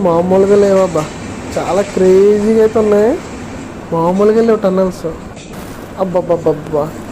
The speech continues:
ఎవరైతే అరకు ట్రైన్ జర్నీ చేయలేదు అందరూ కూడా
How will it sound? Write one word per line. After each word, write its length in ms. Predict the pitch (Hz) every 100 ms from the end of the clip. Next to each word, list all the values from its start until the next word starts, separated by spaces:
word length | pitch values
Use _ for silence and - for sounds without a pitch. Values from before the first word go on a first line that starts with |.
| -
ఎవరైతే 440 | 151 160 185 196 196
అరకు 260 | 190 190 214 214 -
ట్రైన్ 260 | 175 190 190
జర్నీ 320 | 185 180 196 196
చేయలేదు 300 | 202 202 196
అందరూ 340 | 170 180 196 208
కూడా 140 | 208